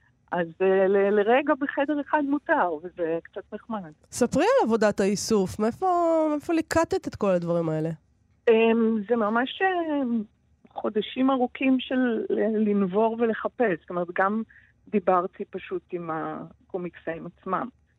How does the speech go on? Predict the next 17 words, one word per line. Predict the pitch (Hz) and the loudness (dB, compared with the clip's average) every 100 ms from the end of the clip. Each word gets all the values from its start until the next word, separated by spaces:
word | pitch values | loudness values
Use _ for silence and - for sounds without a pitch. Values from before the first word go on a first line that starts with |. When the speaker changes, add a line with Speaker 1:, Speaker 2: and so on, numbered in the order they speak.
| _ - | _ -20
Speaker 1:
שיתפתי | - 165 - 165 | -8 -8 -4 -6
אותם | 170 160 | -4 -4
בנושא | 170 160 - 165 160 | -4 -6 -2 -2 -2
וביקשתי | 156 - 156 - 160 | -4 -4 -6 -6 -10
שיעזרו | 170 156 156 160 165 | -6 -6 -6 -4 0
לי | 165 160 160 | 0 0 -2
לחפש | 156 - - 165 156 _ _ _ _ _ _ _ | -6 -8 -10 -10 -10 _ _ _ _ _ _ _
בעבודות | 180 175 170 170 | -4 0 0 -2
שלהם, | - 170 190 190 | -4 -4 -4 -4
במה | 160 160 | -6 -6
שהם | - 170 156 | -6 -10 -10
זוכרים, | - - 180 | -6 0 0
אם | 156 | 0
יש | 151 - | -6 -6
דברים | 156 156 | -8 -8
שיכולים | - 147 151 147 151 | -10 -8 -8 -8 -8
להתאים, | 147 _ _ 165 170 | -10 _ _ -10 -4